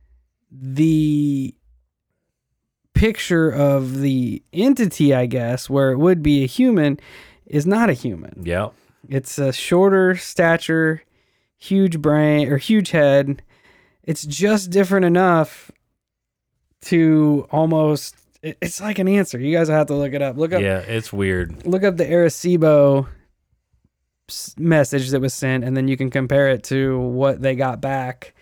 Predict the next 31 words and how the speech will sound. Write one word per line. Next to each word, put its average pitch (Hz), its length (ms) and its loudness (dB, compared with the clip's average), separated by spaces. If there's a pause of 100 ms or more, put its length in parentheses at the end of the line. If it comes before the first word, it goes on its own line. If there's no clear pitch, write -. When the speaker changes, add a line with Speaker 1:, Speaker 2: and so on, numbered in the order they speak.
(300)
Speaker 1:
years 131 320 -4
later 127 500 0
as 123 160 -10
the 127 160 -4
Chill 135 220 -2
Bolton 123 400 -2
glyph. 123 400 -6 (1040)
Speaker 2:
Do 113 120 -6
you, 135 120 -4 (200)
do 110 80 -6
you 160 120 -2
think 151 320 -8
crop 131 280 -10
circles 139 320 -6
are 135 120 -6
real? 135 300 -6 (480)
Speaker 1:
Um, 202 960 0 (640)
Speaker 2:
Or 101 80 -4
are - 20 0
they 95 140 0
Speaker 1:
I'm, 139 140 0 (100)
Speaker 2:
hoaxes? 82 260 -10 (300)
Speaker 1:
I'm 185 260 0
torn. 131 640 -2 (1600)
<sighs> - 60 -16 (1300)
A 170 80 0
lot 151 240 4
of 135 60 0
them 135 180 -2
are 120 60 -4
hoaxes. 120 600 -10